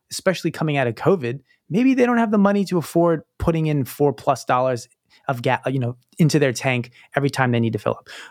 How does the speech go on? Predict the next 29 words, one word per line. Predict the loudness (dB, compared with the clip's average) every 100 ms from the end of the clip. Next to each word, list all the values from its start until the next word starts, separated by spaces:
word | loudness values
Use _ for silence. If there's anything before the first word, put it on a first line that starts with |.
| -2
In | 2
the | 2 2
United | 4 4 4 0
States, | 0 0 0 -4 -14 _ _ _
it's | -2
a | 0
massive | 2 0 -2 -4
country. | -2 -2 -2 -4
We | 0
utilize | 4 6 6 2 -2
our | -6
cars | -2 -4 -4
to | -8
get | -10 -6
everywhere, | -6 -4 -6 -8 _ -14
to |
travel | -6 -4 -2 -2
very | 2 2
long | 2 0 -2 -8
distances. | -12 -10 -12 -12 -16 -18 -20 -20 _
This | -2
isn't | 0 0 2
Europe | 2 2 2 -2
where | -2 -2 -4
the | -10
closest | -6 -2 -2 -2 -12
town | -6 -4 -2 -4
is | -2
like, | -2 -4